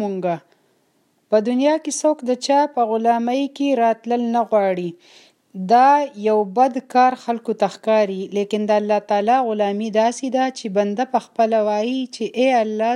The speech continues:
زه ستا په غلامۍ کې راتلل غواړم. زه غواړم چې ستا غلامي وکړم. سبحان الله.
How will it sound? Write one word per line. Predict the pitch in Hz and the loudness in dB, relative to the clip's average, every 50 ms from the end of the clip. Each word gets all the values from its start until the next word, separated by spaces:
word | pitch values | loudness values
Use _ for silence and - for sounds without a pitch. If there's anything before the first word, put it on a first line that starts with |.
| 240 | -4
زه | 240 - - | -6 -12 -10
ستا | - - 233 226 226 | -4 0 0 0 0
په | - 220 202 | 0 -2 -2
غلامۍ | 202 196 196 196 190 190 196 190 190 - | 0 0 0 -2 -2 -2 -4 -6 -8 -8
کې | - 247 247 220 | -6 -6 -2 -2
راتلل | 208 196 196 - 240 277 294 262 | -2 -4 -4 -2 -2 -2 -2 0
غواړم. | 226 196 180 180 170 170 165 165 - - - - - - - - _ _ - | 0 0 0 0 0 -2 -6 -8 -12 -18 -20 -20 -20 -20 -20 -20 _ _ -4
زه | 208 226 220 | -2 2 4
غواړم | 233 247 269 277 285 285 269 277 277 277 277 | 6 6 6 6 4 2 0 0 -2 -2 -2
چې | - 240 - | -6 -10 -8
ستا | - - 277 277 269 240 | -2 2 2 4 4 2
غلامي | 233 226 220 220 220 226 240 277 | 2 0 0 0 0 0 -2 -2
وکړم. | 294 262 - - 220 202 196 196 180 - - | -2 -4 -4 -4 -6 -4 -4 -4 -6 -6 -6
سبحان | 208 190 185 185 - - - 277 269 262 240 208 190 180 | -6 -6 -6 -8 -8 -4 -2 -2 0 0 -2 -2 -2 -4
الله. | 175 170 170 170 175 185 202 220 233 226 | -6 -6 -8 -6 -4 -2 0 0 0 -2